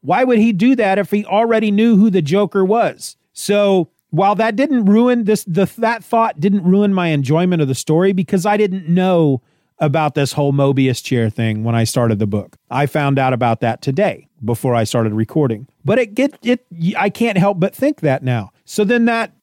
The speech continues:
begs the question, is this book in continuity? Is it canon? Because it is a Black Label book. And the thing about the Black Label books are, uh, they have basically two things that we know about the Black Label books. One, they're for mature audiences.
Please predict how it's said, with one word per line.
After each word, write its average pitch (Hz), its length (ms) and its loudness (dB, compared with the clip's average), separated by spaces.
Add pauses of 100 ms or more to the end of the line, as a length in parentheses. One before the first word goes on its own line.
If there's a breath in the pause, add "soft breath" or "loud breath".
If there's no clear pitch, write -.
begs 175 400 0
the 175 80 0
question, 208 580 0
is 214 340 2
this 196 280 0
book 151 440 0
in 147 280 2
continuity? 143 840 0
Is 196 220 0
it 208 160 -4
canon? 180 520 -2 (140)
Because 202 360 0
it 240 60 0
is 262 180 0
a 254 40 2
Black 220 400 0
Label 233 360 0
book. 123 340 -4
And 175 180 0
the 190 80 2
thing 254 240 -2
about 214 300 0
the 196 80 0
Black 175 380 -2
Label 180 300 2
books 135 340 -4
are, 127 340 0 (240)
uh, 143 340 0
they 208 260 0
have 220 200 0
basically 233 500 0
two 220 240 2
things 147 600 -2 (240)
that 165 160 0
we 165 140 4
know 175 200 2
about 147 280 0
the 135 80 -2
Black 135 320 0
Label 127 260 0
books. 113 320 -8
One, 196 300 0
they're 220 120 2
for 214 180 -2
mature 202 380 0
audiences. 127 720 0